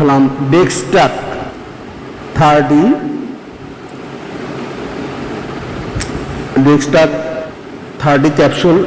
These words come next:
এই ক্যাপসুলটি নিয়ে, এর ব্র্যান্ড নেম Dextac থার্টি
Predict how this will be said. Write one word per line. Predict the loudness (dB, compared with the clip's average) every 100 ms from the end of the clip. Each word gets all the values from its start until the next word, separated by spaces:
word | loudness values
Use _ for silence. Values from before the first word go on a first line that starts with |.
| 4
এই | 4 4
ক্যাপসুলটি | 2 2 4 6 8
নিয়ে, | 8 6 2 -2 -4 -8 -12 -14 -10 2 4
এর | 6 6 4 -2 -4 -8 -10 -14 -14 -14 -14 -14 -14 -12 -12 -10 -8 -4 2
ব্র্যান্ড | 6 6 6
নেম | 6 6 6
Dextac | 4 4 2 4
থার্টি | 2 4